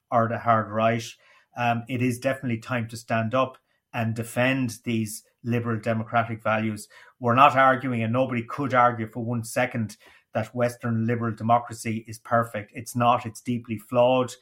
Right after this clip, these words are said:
Uh, no system is perfect. Every system has its flaws, and that's because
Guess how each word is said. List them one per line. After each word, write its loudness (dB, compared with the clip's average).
Uh, 0
no 2
system -4
is -6
perfect. -6
Every 0
system -8
has -2
its -18
flaws, 0
and -2
that's 6
because 2